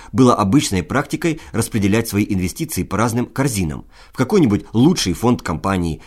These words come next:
в индексный фонд и так далее, в том числе и фонд на основе корпоративных акций, и фонд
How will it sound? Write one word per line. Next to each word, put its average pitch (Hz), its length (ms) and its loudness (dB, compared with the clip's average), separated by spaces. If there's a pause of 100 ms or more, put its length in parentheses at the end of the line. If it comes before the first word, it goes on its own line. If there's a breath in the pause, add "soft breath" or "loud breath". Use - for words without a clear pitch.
(100)
в 95 100 0
индексный 117 440 2
фонд 95 380 -4
и 143 60 -2
так 151 180 -2
далее, 80 340 -4 (360)
в - 80 -20
том 135 140 4
числе 123 280 2
и 123 120 2
фонд 143 360 2
на 101 120 2
основе 101 300 0
корпоративных 92 640 -2
акций, 143 360 -2
и - 120 -6
фонд 113 380 0